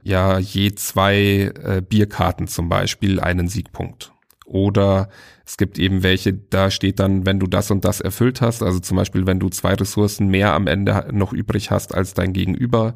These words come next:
dann bekommst du zwei Punkte für Bier oder Brot. Und, äh, so gibt's eben verschiedene solche Karten, die dir dann die Möglichkeit bieten,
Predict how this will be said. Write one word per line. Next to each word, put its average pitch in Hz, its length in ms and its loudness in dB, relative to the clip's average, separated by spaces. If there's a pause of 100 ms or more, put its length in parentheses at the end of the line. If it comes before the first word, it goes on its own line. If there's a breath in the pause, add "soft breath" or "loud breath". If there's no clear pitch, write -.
(140 loud breath)
dann 98 580 2 (100)
bekommst 95 400 -2
du 98 80 0
zwei 92 280 0
Punkte 101 380 0
für 98 260 0
Bier 98 460 0
oder 90 200 0
Brot. - 400 -8
Und, - 440 -8
äh, 92 140 -2
so 98 140 -2
gibt's 101 180 0
eben 98 120 0
verschiedene 117 420 0
solche 101 280 0
Karten, 127 540 -2 (100)
die 104 140 2
dir 107 160 2
dann 98 160 2
die 95 100 4
Möglichkeit - 640 -2
bieten, 98 420 -2